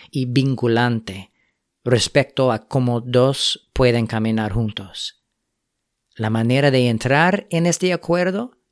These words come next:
es entrar en una vida, una vida muy específica, la vida del Hijo de Dios.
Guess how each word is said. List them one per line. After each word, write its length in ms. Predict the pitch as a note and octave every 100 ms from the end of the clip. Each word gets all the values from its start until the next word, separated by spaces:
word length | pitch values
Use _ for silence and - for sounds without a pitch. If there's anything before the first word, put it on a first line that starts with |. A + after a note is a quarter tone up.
| _ _ _ _ -
es 280 | A2+ - -
entrar 800 | B2+ A#2 - B2 A#2 B2+ - _ _ _ _ _ _
en 180 | A#2+ A#2+
una 280 | A#2+ A#2 A2
vida, 540 | A2 C#3 A3+ - - _ _ _ _ _ _
una 340 | C3+ C#3+ E3 F#3
vida 420 | D3+ D3+ D#3 D#3+
muy 560 | C#3 C3 C3 D#3 E3+ E3+
específica, 1000 | B2+ - B2 A2+ C3 A#2+ A#2 - - - _
la 280 | - G#2+ A2+
vida 360 | B2+ D3 D#3 D#3
del 200 | B2+ B2+
Hijo 340 | C#3+ - A#2
de 120 | A2+
Dios. 600 | A2+ A2 A2+ A2 - -